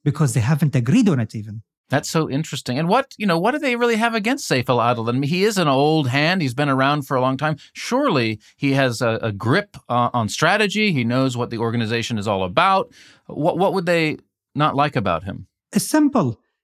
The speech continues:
Speaker 1: You know, this is what I would believe. I'm speculating here, but this is a more educated speculation, <laughs> you know, given the fact that I spent, you know, twelve years of my life in the jihadist movement in Afghanistan and beyond,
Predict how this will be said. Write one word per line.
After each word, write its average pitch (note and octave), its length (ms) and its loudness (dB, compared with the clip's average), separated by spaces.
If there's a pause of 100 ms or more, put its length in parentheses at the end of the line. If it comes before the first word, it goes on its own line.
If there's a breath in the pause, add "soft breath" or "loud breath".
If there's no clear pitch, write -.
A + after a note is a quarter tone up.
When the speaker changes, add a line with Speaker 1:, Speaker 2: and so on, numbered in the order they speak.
(160)
Speaker 1:
You D3+ 100 4
know, D3 120 4
this G#3 180 2
is A3+ 160 4
what G3+ 400 0 (340)
I D#3+ 200 4
would C3+ 360 0
believe. E3 520 2
I'm B2 180 0
speculating D#3+ 640 2
here, C#3 180 2
but C#3 220 0
this C#3+ 180 0
is B2+ 380 -2
a B2+ 140 0
more C3+ 420 2
educated C3+ 600 0
speculation, A#2+ 800 0 (260)
<laughs> C4 280 -4
you F3+ 100 4
know, D#3+ 100 4
given D3 280 2
the C#3 80 2
fact C#3 220 0
that B2+ 120 -2
I C3+ 120 2
spent, B2+ 400 0 (280 loud breath)
you D#3+ 80 4
know, D3 120 4
twelve D3+ 380 0
years C#3+ 160 4
of B2+ 120 0
my C3+ 120 2
life C#3 280 2
in B2+ 80 2
the A#2+ 80 0
jihadist A#2 440 0
movement B2+ 360 2
in C3+ 80 4
Afghanistan B2+ 560 2
and A#2+ 120 0
beyond, E3 480 2